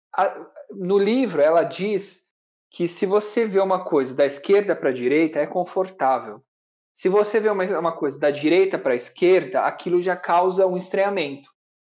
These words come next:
Se você vê uma coisa da, do ce-, do extremo, da extrema direita pra extrema esquerda, já causa um se-, uma sensação no público.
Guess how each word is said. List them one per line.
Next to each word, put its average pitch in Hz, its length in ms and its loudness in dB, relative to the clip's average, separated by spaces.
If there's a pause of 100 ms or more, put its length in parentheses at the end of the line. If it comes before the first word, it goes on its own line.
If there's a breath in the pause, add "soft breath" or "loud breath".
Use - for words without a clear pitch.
(100)
Se - 120 -6
você 196 340 2
vê 180 180 4
uma 190 220 2
coisa 139 500 0 (260)
da, 147 320 4
do 147 160 -2
ce-, 185 260 -4
do 139 380 -4
extremo, 226 920 2 (100)
da 156 260 0
extrema 196 460 0
direita 160 640 4
pra 143 220 0
extrema 170 380 2
esquerda, 156 800 4
já 156 180 -2
causa 190 500 2
um 208 180 0
se-, 220 280 -6
uma 196 160 -2
sensação 214 640 -4
no 226 160 -4
público. 123 500 -2